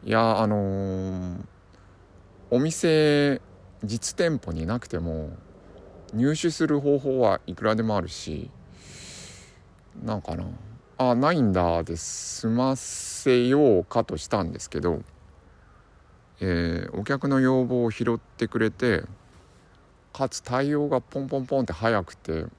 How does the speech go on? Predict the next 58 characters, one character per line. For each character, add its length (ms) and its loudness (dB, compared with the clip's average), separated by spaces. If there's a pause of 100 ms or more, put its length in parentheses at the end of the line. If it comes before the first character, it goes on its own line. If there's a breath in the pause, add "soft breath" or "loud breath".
(100)
な 80 -6
ん 40 -6
か 140 -6 (140)
乗 140 -2
っ 120 -4
ち 80 -4
ゃ 40 2
っ 40 0
て 120 -4
買 200 -4
っ 60 -6
ち 80 -2
ゃ 40 0
っ 40 -4
た 120 -8
っ 20 -6
て 140 -14
感 200 -8
じ 80 -6
な 120 -8
ん 60 -10
で 80 -14
す 100 -18
け 100 -10
ど、 160 -8 (1500)
買 120 -6
っ 40 -10
ち 80 -4
ゃ 40 4
っ 20 -2
た 140 0
っ 40 2
て 140 2
い 40 4
う 20 -2
か、 160 0
ま 340 2
あ、 160 -20
必 280 -4
要 280 6
で 80 6
は 140 8
あ 60 6
る 100 0
な 160 0
と 160 -8
思 260 -6
っ 40 -8
て 200 -6
る 300 -4
道 160 -4
具 120 -6
な 120 -4
ん 80 -10
で 60 -14
す 100 -16
け 100 -8
ど 160 -4